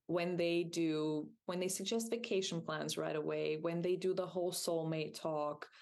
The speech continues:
when they tell you, like he told you, "Oh, really? I love the same candy," you know,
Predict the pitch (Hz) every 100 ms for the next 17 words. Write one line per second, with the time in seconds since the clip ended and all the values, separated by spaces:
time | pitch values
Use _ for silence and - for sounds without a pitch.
0 | - _ 165 170 175 185 190 175 175 170
1 | 165 160 - - 175 156 156 156 156 156
2 | 247 339 294 202 269 330 233 196 247 330
3 | 285 - 262 269 269 285 330 220 175 175
4 | 156